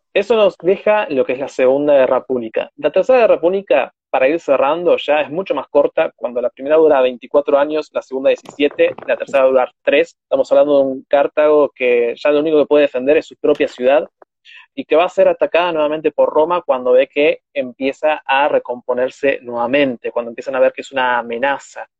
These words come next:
Entonces, ante una respuesta de Cartago a un ataque del reino numidio, cosa que no podía hacer, teniendo en cuenta, eh,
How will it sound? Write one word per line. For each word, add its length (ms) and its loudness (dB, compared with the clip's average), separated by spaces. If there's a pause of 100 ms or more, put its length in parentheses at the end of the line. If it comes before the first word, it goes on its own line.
(360)
Entonces, 480 -2
ante 480 -2
una 440 2
respuesta 880 -4
de 180 -10
Cartago 560 0
a 60 -2
un 100 -6
ataque 520 -2
del 240 -2
reino 240 -4
numidio, 560 0 (480)
cosa 280 0
que 140 0
no 180 0
podía 360 4
hacer, 380 0 (120)
teniendo 240 -8
en 80 -16
cuenta, 520 -2
eh, 120 -10